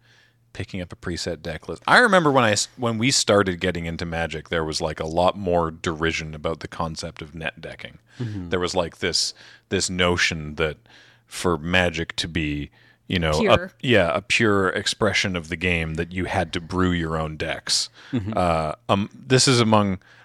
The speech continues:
Speaker 1: I would say that this was among, like, intermediates, <laughs> right? If
Speaker 2: Yeah.
Speaker 1: it makes sense, that, like, beginners were like, "Oh, cool, a deck list, great, I'll grab it and play it." And then intermediate people were like, "Pa, you know,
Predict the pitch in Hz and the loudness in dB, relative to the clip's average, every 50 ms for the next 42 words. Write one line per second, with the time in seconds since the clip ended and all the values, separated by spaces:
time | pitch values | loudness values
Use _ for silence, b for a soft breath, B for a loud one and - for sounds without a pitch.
0 | b b - 117 135 170 170 - - 175 147 156 151 - 143 139 - - 131 120 | b b 2 4 6 6 6 6 6 6 6 4 2 2 2 2 2 2 2 2
1 | 123 113 110 107 104 98 92 85 82 - - - _ _ _ _ _ _ _ _ | 4 2 2 2 2 2 0 0 0 -4 -12 -20 _ _ _ _ _ _ _ _
2 | _ _ _ _ _ _ _ _ _ _ _ _ _ _ _ _ - 135 123 120 | _ _ _ _ _ _ _ _ _ _ _ _ _ _ _ _ 0 2 2 4
3 | - 127 101 98 110 110 143 160 185 202 - - - - - - - - - - | 2 4 4 4 4 6 6 6 6 6 4 2 2 2 2 2 -2 -6 -12 -14
4 | - - - 160 147 151 165 190 127 120 113 - 175 165 180 180 165 - 185 180 | -2 0 2 6 8 8 8 8 8 8 6 6 6 8 6 6 8 8 6 6
5 | 185 - 180 147 151 139 127 - B B B B B - 127 127 196 196 151 123 | 6 4 6 8 8 8 8 6 B B B B B 0 4 6 6 6 6 6
6 | 110 123 127 127 123 120 120 - - - - 202 165 120 - - - 208 170 117 | 6 8 8 10 10 8 6 4 0 6 8 10 10 10 8 8 8 10 10 10
7 | - - - 117 123 160 156 - - 110 95 85 - - - 151 160 120 98 - | 8 4 4 6 8 8 8 8 4 2 2 2 2 4 6 8 8 8 6 4
8 | - 113 110 - 127 123 113 107 101 - 110 - - 131 123 107 101 95 101 117 | 2 2 6 6 8 8 8 6 4 0 -2 2 4 6 6 6 4 2 0 0
9 | 117 117 113 123 117 117 101 - 113 104 - 101 95 95 92 92 - B B B | 0 2 2 4 2 2 2 2 0 2 4 4 6 6 4 2 -2 B B B
10 | B B _ - - 143 113 82 - - B B B B B - - - 139 120 | B B _ 4 6 8 8 8 4 0 B B B B B -10 -6 -2 0 0
11 | 107 92 87 90 | 2 0 -2 -4